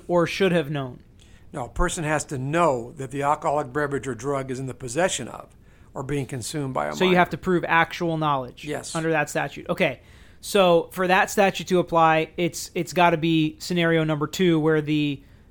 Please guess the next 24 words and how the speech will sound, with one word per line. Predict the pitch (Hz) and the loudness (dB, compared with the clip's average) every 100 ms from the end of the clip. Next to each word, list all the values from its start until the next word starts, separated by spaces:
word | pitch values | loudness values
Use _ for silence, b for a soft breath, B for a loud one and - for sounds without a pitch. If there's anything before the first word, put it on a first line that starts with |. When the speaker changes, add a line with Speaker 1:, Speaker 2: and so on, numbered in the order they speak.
| - | -6
Speaker 1:
parent | 185 180 160 156 | 0 2 2 0
either | 175 165 | 2 2
buys | 147 - 156 160 143 | 4 6 6 6 2
or | |
supplies | 151 - - 165 160 | -4 -4 2 4 4
the | 139 151 | 2 0
alcohol | 143 143 139 | 0 -2 -2
or | 139 | -4
drugs. | 139 147 - - - - - | -4 -8 -8 -14 -20 -20 -12
Speaker 2:
Correct. | 151 143 - - - | -6 -6 -8 -16 -10
Speaker 1:
Okay, | 160 160 | -2 -2
so | 143 170 | 0 -2
the | 143 | -2
scenario | 180 185 185 | -2 0 2
number | 175 160 | 0 0
one, | 156 180 202 180 165 165 | 2 4 6 4 2 -2
where | 170 170 | 0 2
they | 160 | 2
kinda | 160 160 | 2 0
steal | 151 - 185 180 | -2 -2 2 4
it | 175 170 | 4 0
and | 160 | -6
sneak | - 170 151 | -4 -4 4
off, | 175 160 156 | 6 8 4